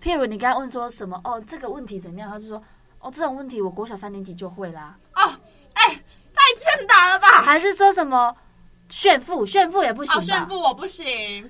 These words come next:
Speaker 1: 对，就是可能说，呃，没差啦，今天我就开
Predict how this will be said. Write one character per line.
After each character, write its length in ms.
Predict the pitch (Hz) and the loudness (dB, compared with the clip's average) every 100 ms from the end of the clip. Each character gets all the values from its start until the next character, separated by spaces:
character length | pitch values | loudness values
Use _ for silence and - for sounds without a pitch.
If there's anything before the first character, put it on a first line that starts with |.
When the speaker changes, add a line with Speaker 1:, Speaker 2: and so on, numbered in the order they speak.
| - | 4
Speaker 1:
对， 220 | 403 320 | 6 6
就 120 | 381 | 2
是 100 | 392 | -4
可 120 | 381 | -4
能 140 | 262 254 | -8 -8
说， 320 | 277 302 311 - _ _ | -6 -6 -6 -10 _ _
呃， 360 | 226 254 262 254 - _ _ _ _ _ | -16 -14 -12 -14 -20 _ _ _ _ _
没 240 | 269 277 269 | -14 -10 -10
差 260 | 277 311 | -6 -4
啦， 160 | 311 254 | -2 -2
今 160 | 226 285 | -4 -12
天 140 | 302 | -10
我 80 | 233 | -10
就 160 | 196 262 | -10 -12
开 340 | - 240 233 | -6 -6 -6